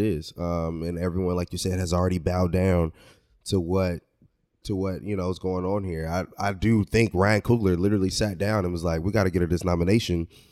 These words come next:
What dialogue, what part of the movie <laughs> can we give this woman to make sure she gets it?" And I think they did a good, tremendous job of using her, um, in that film. Again, to not only, you know, serve the film and what it is, but to service Angela Bassett as a legendary actress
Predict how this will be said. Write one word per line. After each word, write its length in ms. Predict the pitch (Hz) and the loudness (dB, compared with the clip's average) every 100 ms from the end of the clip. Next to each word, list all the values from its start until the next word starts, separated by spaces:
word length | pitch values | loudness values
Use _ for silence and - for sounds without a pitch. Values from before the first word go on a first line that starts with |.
| _ _ | _ _
What 360 | 90 117 120 175 | 4 6 6 2
dialogue, 680 | 110 110 113 98 92 87 | 2 4 4 4 4 4
what 180 | - 113 | 4 2
part 220 | - 120 | 4 4
of 80 | 110 | 4
the 80 | 101 | 4
movie 460 | 98 110 92 85 92 220 - 165 | 6 6 6 0 6 8 8 6
<laughs> 320 | - - - | 4 -2 2
can 140 | - 131 | 6 6
we 80 | |
give 260 | 131 147 135 | 8 10 10
this 180 | 131 123 | 8 8
woman 440 | 120 123 104 95 - - - | 8 8 8 4 0 -14 0
to 100 | 131 | 4
make 180 | 120 120 | 6 6
sure 240 | - 110 | 6 4
she 160 | 104 110 | 4 2
gets 260 | 92 113 95 | 0 0 -2
it?" 100 | 73 | -6
And 100 | 82 | -4
I 80 | |
think 180 | 98 98 | -4 -2
they 100 | 98 | 0
did 140 | 92 90 | 0 0
a 80 | |
good, 260 | 78 92 - | 2 0 2
tremendous 420 | - 92 92 95 | 2 2 4 2
job 360 | 87 87 90 85 | 2 2 4 4
of 100 | 82 | 2
using 300 | 90 87 85 | 2 2 2
her, 320 | 87 85 82 - - - - | 4 4 0 -6 -20 -20 -8
um, 360 | 92 87 85 85 | -2 0 0 0
in 140 | 98 | 2
that 180 | 92 90 | 2 0
film. 560 | 107 104 92 85 82 - | 2 4 4 4 -2 -4
Again, 400 | 101 107 82 80 | 0 0 -2 -4
to 100 | - | -2
not 100 | 98 | 0
only, 380 | 90 85 85 76 _ _ _ - | 2 2 2 0 _ _ _ -4
you 100 | 98 | 0
know, 140 | 85 | 2
serve 340 | 82 101 95 - | 4 6 6 4
the 80 | 87 | 0
film 320 | 98 101 87 | 4 4 4
and 80 | 82 | 2
what 160 | 85 | 2
it 80 | 78 | 4
is, 220 | 98 87 | 4 4
but 120 | 82 - | 0 -2
to 60 | |
service 340 | 87 98 101 95 | 2 4 4 2
Angela 280 | 95 87 82 | 0 0 0
Bassett 440 | 85 95 - 80 | 2 0 0 0
as 160 | 82 76 | 0 0
a 80 | |
legendary 640 | 80 87 85 87 87 87 87 | 0 0 0 2 4 4 2
actress 580 | 92 101 - 85 - | -2 -4 0 0 0